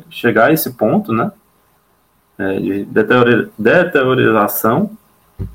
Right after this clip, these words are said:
não sei se eu falei certo, mas deixa, como tava, e depois, é,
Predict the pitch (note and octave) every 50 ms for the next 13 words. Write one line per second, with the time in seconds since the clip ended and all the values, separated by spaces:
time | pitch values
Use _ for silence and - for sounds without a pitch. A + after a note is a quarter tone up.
0 | - - - A2 - C3 B2 A#2+ A#2+ A#2 A2+ A2 - - - - A#2 A#2+ A#2+ -
1 | - - - - - - - - _ - - - - - - - - - - _
2 | _ _ _ _ _ - B2 C3+ C#3+ C#3 C#3 - A2 A#2+ D3+ G3 G#3 G#3 G#3+ -
3 | - - - _ _ _ _ - B3 B3 A#3+ B3+ B3 A#3+ - - C#3+ D3+ G#3 B3+
4 | C#4+ - - F2+ - - - - - - - B2 B2+ C3+ C3+ C3+ C#3 C3+ C3+ A#2+
5 | A2+ G#2 - - - - -